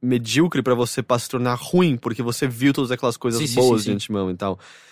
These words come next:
Speaker 1: Mas ao mesmo tempo, eu considero muito assim, eu, eu gosto muito de videogames, e eu não estaria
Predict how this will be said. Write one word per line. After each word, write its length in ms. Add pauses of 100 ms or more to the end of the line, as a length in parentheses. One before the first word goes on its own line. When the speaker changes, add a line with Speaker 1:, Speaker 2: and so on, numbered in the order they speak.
(380)
Speaker 1:
Mas 140
ao 60
mesmo 160
tempo, 180
eu 180
considero 300
muito 240
assim, 240
eu, 180
eu 120
gosto 200
muito 120
de 80
videogames, 480
e 20
eu 100
não 360
estaria 520